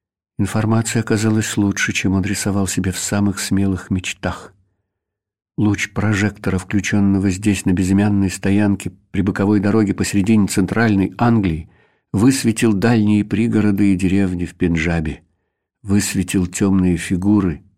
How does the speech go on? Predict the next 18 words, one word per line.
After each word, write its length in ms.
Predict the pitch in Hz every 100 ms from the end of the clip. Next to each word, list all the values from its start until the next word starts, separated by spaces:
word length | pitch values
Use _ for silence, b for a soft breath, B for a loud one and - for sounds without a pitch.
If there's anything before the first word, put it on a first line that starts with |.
| -
рассеяв 600 | 95 92 - - 98 87
скрывавшую 840 | - - 85 95 - - 85 80
их 400 | _ - - _ _ _
тьму. 380 | - 67 - _ _ _ _ _ _ _ _ _ _ -
Чеков 600 | - 107 - - - -
тихо 300 | - 101 -
восторженно 840 | 85 85 - 82 - 80 78 - -
свистнул. 640 | - - 85 - - - _ _ _ _ _ _ _ _ -
Зулу 340 | 95 104 120
на 120 | 113
пассажирском 760 | 110 - - 101 110 110 - 92
сиденье 520 | - 101 117 110 95
склонил 440 | - 95 101 101
голову 380 | 92 107 110 104
в 100 | 107
театральном 580 | - 82 - 87 87 85
поклоне. 560 | 78 73 76 76 78 - _ _ _ _ _ _ _ _ _ -
«Поехали», — 1000 | 87 92 85 90 98 82 73 80 78